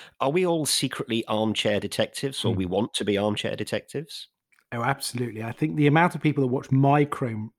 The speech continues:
Speaker 3: crime programs, they often contact me afterwards and say, "Well, have you done this? Have you thought about this? I think this happened. I think this person was responsible." So absolutely, people are fascinated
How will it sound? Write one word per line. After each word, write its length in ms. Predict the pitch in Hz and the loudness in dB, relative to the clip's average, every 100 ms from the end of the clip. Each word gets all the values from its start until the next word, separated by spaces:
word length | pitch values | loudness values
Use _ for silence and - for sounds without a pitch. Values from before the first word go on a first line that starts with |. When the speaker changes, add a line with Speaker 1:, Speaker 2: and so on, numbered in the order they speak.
| - | -6
Speaker 3:
crime 380 | - 127 123 110 | 0 0 0 -4
programs, 580 | 117 113 107 90 90 - - - - - | -6 -6 -8 -10 -12 -18 -20 -20 -12 0
they 140 | 156 | 4
often 520 | 170 180 - 151 143 | 4 2 2 4 4
contact 640 | - - 170 156 139 - 135 | 2 0 2 2 -2 -6 -2
me 180 | 127 127 | 0 0
afterwards 600 | 135 131 - 135 110 - | -2 -6 -8 -10 -10 -8
and 100 | 120 | -8
say, 160 | 131 | -6
"Well, 140 | 127 131 | -4 -2
have 100 | 143 | -2
you 60 | |
done 260 | 170 175 165 | 0 2 2
this? 220 | 160 107 | 0 -2
Have 120 | 127 | -4
you 80 | 143 | -4
thought 280 | - 156 147 | 0 0 0
about 340 | 139 135 - | -4 -4 -4
this? 340 | - 127 - - - - - | -2 -2 -4 -16 -20 -10 2
I 140 | 156 | 2
think 280 | 165 139 143 | 4 0 2
this 200 | 131 - | 0 0
happened. 400 | 131 120 120 117 | -6 -6 -8 -4
I 80 | 135 | -2
think 200 | - 147 | -2 0
this 180 | 165 - | -2 0
person 380 | 143 127 - | -2 -2 -2
was 200 | 120 107 | -6 -6
responsible." 640 | 110 - 123 - - - - - - - | -12 -8 -8 -8 -14 -18 -18 -20 -20 -16
So 160 | - - | -14 -6
absolutely, 880 | 247 233 - - 160 147 151 - 113 | -4 -4 -6 -2 4 6 6 4 -2
people 340 | - 214 269 262 | -2 0 2 2
are 100 | 247 | 2
fascinated 1080 | - - 220 - 208 156 120 - - _ | -2 -4 -4 -2 0 0 0 -6 -16 _